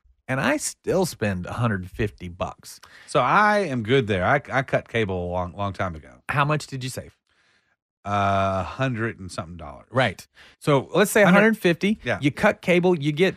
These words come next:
Speaker 1: let's
Speaker 2: Well,
Speaker 1: say
Speaker 2: you
Speaker 1: you
Speaker 2: still
Speaker 1: get,
Speaker 2: have to have, you
Speaker 1: let's
Speaker 2: still have
Speaker 1: you
Speaker 2: to have
Speaker 1: get,
Speaker 2: internet.
Speaker 1: you get the,
Speaker 2: So I
Speaker 1: well,
Speaker 2: didn't
Speaker 1: I just, I'm just talking about the, the cable. Hundred fifty bucks just for cable T V. So I, let's say we cut that. We
Speaker 2: Okay.
Speaker 1: keep, we keep, um, Netflix. That's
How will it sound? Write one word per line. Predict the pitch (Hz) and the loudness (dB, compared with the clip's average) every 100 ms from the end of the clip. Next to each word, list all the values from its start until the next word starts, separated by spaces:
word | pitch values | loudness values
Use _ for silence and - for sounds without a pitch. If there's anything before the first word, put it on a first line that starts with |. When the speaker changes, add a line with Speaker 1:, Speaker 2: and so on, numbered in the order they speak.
| - | 0
Speaker 1:
let's | 180 | 4
Speaker 2:
Well, | 226 | 6
Speaker 1:
say | 226 | 6
Speaker 2:
you | |
Speaker 1:
you | 214 | 6
Speaker 2:
still | 233 | 4
Speaker 1:
get, | 233 | 4
Speaker 2:
have | |
to | 233 | 4
have, | 226 196 | 2 4
you | 156 | 4
Speaker 1:
let's | 190 | 4
Speaker 2:
still | 190 | 6
have | 185 | 4
Speaker 1:
you | |
Speaker 2:
to | 180 | 6
have | 190 | 4
Speaker 1:
get, | 151 | 4
Speaker 2:
internet. | 110 95 - - | 2 -2 -4 -4
Speaker 1:
you | 143 | 2
get | 180 190 | 2 2
the, | 175 98 | -2 -2
Speaker 2:
So | - | 2
I | |
Speaker 1:
well, | 175 170 | 4 4
Speaker 2:
didn't | 147 | 2
Speaker 1:
I | |
just, | 165 208 - | 0 0 -2
I'm | 151 | -2
just | 196 - | -2 0
talking | 180 | 2
about | 139 104 - | 2 0 -2
the, | 123 101 - _ - | -2 0 -4 _ -10
the | 98 | -8
cable. | - 151 135 85 - _ _ _ | -2 0 0 -4 -12 _ _ _
Hundred | _ - 175 190 | _ 0 2 4
fifty | 165 | 4
bucks | 127 156 - | 4 2 2
just | 123 | -2
for | - | -2
cable | 95 - 131 123 | -8 -2 0 0
T | 101 107 | -2 -2
V. | 98 92 | -2 -2
So | - | 2
I, | 135 | 4
let's | 196 | 4
say | - 196 | 4 2
we | 180 | 2
cut | - 185 - | 2 0 2
that. | 139 127 - | 0 0 -4
We | - | -4
Speaker 2:
Okay. | 120 | 0
Speaker 1:
keep, | 233 233 - | 0 0 -6
we | 147 | -8
keep, | 143 185 180 143 | -6 -4 -4 -2
um, | 147 135 120 107 - _ - - _ _ _ 143 | 0 0 0 -4 -8 _ -20 -20 _ _ _ 0
Netflix. | 165 117 139 139 - | 2 2 2 2 2
That's | 127 135 - | 0 0 -4